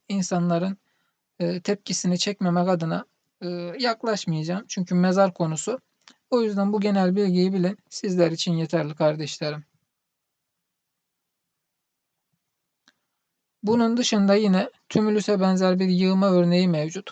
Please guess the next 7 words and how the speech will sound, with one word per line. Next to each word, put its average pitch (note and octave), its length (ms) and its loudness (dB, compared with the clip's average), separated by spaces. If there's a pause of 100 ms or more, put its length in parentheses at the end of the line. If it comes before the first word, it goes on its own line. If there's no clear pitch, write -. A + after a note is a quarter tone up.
(100)
Şimdi F#3 320 -2
böyle F#3+ 280 2
arazinizde, F3+ 880 2 (220)
e, F3 60 -6 (260)
böyle F3+ 280 4
taşlar F3 460 0
biriktirilmiş. D#3 840 -4